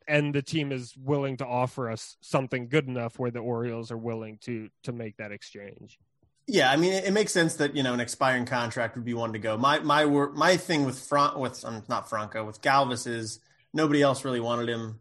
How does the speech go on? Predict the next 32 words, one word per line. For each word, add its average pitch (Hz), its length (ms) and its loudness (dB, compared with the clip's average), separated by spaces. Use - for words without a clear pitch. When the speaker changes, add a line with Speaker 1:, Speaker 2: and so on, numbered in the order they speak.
Speaker 2:
prior 143 200 2
to 131 60 0
the 131 60 -6
season. 135 420 -2
He's 123 140 -6
making, 123 260 -2
like, 110 200 -8
what, 113 160 -4
a 107 60 -6
million 113 320 -4
dollars, 113 400 0
one 113 120 -4
point 117 220 -8
five 113 220 -4
million 110 260 -6
dollars. 107 340 -2
That's 113 220 -4
not 120 380 -4
typically 120 460 -8
what 110 340 -2
a 117 40 -8
team 117 300 -4
pays 113 340 -4
a, 110 80 -8
a 117 140 -6
shortstop 131 640 -2
that 127 100 -4
they 127 140 -2
think 127 240 -4
can 127 240 -6
contribute. 147 580 0
So 117 340 -2